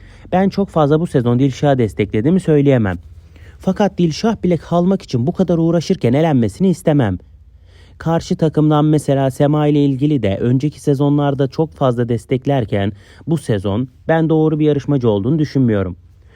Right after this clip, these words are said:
Fakat o bile kalmak için her şeyi yapıyor. Bu isimlerin arasında kalmak için hiçbir şey yapmayan,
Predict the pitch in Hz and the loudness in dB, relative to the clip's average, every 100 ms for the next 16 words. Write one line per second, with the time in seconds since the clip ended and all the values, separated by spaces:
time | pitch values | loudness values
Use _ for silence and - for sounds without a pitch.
0 | - - 170 165 185 190 175 151 156 151 | -20 -6 -2 0 0 2 2 0 0 0
1 | 160 - 139 135 165 123 156 165 135 127 | -2 -2 -2 0 0 -2 0 2 0 0
2 | 104 90 - - _ _ _ _ _ - | -2 -2 -10 -20 _ _ _ _ _ -2
3 | 220 - 214 220 233 180 117 - 110 101 | -2 0 0 2 2 2 0 -2 -4 -2
4 | 95 - _ - 156 165 180 - - 170 | -2 -4 _ -2 0 2 0 -4 -4 -4
5 | - 175 165 - 160 160 160 - 110 95 | -2 -2 -2 0 0 2 0 0 0 0
6 | 95 | -2